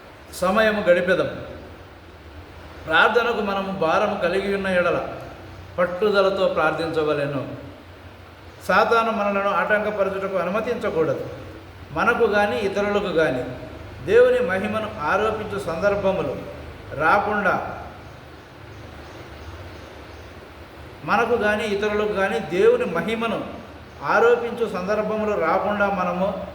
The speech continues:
జాగ్రత్త పడవలెను. కొంతమంది బహుశా తెలియకుండానే దేవుని కంటే ఎక్కువ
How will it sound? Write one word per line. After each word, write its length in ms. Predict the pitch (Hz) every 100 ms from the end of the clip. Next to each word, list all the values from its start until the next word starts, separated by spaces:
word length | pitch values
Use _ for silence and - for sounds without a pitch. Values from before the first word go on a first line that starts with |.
| - -
జాగ్రత్త 680 | 156 165 185 202 202 190 180
పడవలెను. 640 | 160 175 175 - - - - - - - - - - - - - - - - - - - - - - - - -
కొంతమంది 500 | 202 220 226 233 254
బహుశా 420 | 196 202 208 220
తెలియకుండానే 1040 | 214 190 190 208 208 208 208 202 196 202
దేవుని 300 | 170 190 202
కంటే 300 | 202 202 202 190
ఎక్కువ 680 | 170 175 190 170 156 156